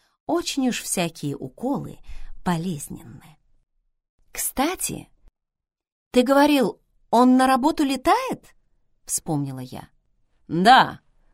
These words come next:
у него гравелёт. Замаскированный под вертолёт, конечно». «А где он работает?» «На Аляске». «На американское правительство?» спросила я.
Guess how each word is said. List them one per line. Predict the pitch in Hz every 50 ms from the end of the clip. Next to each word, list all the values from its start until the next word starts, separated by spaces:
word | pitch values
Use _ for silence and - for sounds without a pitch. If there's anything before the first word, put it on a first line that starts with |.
| _ _ -
у | 170
него | 185 185 190 190 208 214
гравелёт. | 196 185 196 202 202 214 226 226 175 135 - - - _ _ _ _ _ _ _ _ _ _ _ _ _ _ _
Замаскированный | - 415 415 370 285 247 233 - - 233 214 214 226 240 247 247 240 240 233 220
под | - 220 214 196
вертолёт, | 202 214 214 208 - 254 262 285 196 - -
конечно». | - - 117 117 107 - - - - - - - - - _ _ _ _ _ _ _ _ _ _ _ _ _ _ _ _
«А | - 190 196 202
где | 185 190 170 196 185 185
он | - - 185 180 175
работает?» | 160 151 147 147 131 127 - 147 170 220 285 - _ _ _ _ _ _ _ _ _ _ _ _ _ _ _ _ _ _ -
«На | - 175 196 202 208 214
Аляске». | 214 214 220 208 165 - - - - - - - _ _ _ _ _ _ _ _ _ _ _ _ _ _ _ _ _ _ _ -
«На | 165 156 160 165 175
американское | 175 175 175 165 165 160 - 185 226 247 - - - 254 202
правительство?» | - 175 170 160 180 240 285 - - - - - - - - 147 147 - _ _ _ _ _ _ _ _ _ -
спросила | - - - 180 170 160 - - 135 113 139
я. | 139 - - - 170